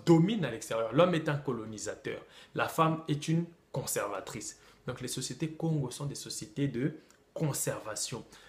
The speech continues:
Il y a plein de sciences derrière, mais on va se limiter à ça. Donc l'homme, c'est à l'extérieur. Donc l'homme est purement terrestre. La femme est céleste. Parce que le ciel chez les Congos, c'est l'intérieur.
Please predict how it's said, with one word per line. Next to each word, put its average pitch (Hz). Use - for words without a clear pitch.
Il 113
y 107
a -
plein 151
de 143
sciences 135
derrière, 110
mais 113
on 110
va 120
se 123
limiter 110
à 113
ça. -
Donc 156
l'homme, 202
c'est 156
à -
l'extérieur. 113
Donc 123
l'homme 156
est 151
purement 147
terrestre. 143
La 120
femme 202
est 165
céleste. 131
Parce 156
que -
le 170
ciel 233
chez -
les 143
Congos, 170
c'est -
l'intérieur. 117